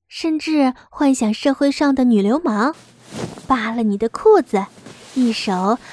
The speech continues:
狠狠掐住你的卵子籽儿，一手还拿着刀要把你阉了，让你做不成男人。这样的幻想一直延续到现在，只是对象变了，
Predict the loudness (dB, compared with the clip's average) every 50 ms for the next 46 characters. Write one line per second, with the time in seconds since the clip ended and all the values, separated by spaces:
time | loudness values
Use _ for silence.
0 | -20 -20 -20 -6 0 2 2 2 2 2 2 2 2 2 0 -2 -2 -2 -2 0
1 | 2 2 4 4 4 4 4 4 2 2 2 2 0 -2 -4 -2 0 0 0 0
2 | 0 -2 -2 -2 -2 -2 0 0 -2 -2 -8 _ _ _ _ _ _ _ _ _
3 | _ _ _ -20 -20 _ _ 0 0 2 2 0 0 0 0 2 2 0 0 -2
4 | -2 0 0 2 0 0 -2 -4 -4 -2 0 2 2 0 0 -4 _ -20 -20 -20
5 | -8 _ 0 2 2 4 2 4 4 4 4 4 4 2 2 2 2 2 4 4
6 | 4 2 0 -4 _ _ _ -20 _ _ _ 2 2 4 4 4 4 4 4 4
7 | 2 2 0 -4 0 4 4 4 4 4 0 0 0 0 0 0 0 0 0 0
8 | 2 2 4 2 2 0 -6 _ _ _ _ _ _ _ _ _ _ _ _ _
9 | _ _ _ _ _ _ _ _ _ _ _ _ _ _ 0 2 2 2 2 2
10 | 0 0 0 0 0 0 0 -2 -2 -2 0 0 0 0 0 0 0 0 0 0
11 | 0 0 2 2 0 0 0 0 0 0 0 0 0 -2 -2 -2 -2 0 2 2
12 | 2 2 0 -6 _ _ _ _ _ _ _ _ _ _ _ _ _ _ _ _
13 | -6 -4 -4 -4 -4 -2 -2 0 0 0 0 2 2 4 4 2 2 0 0 0
14 | 0 2 2 2 2 0 0 -2 -4 -6 -8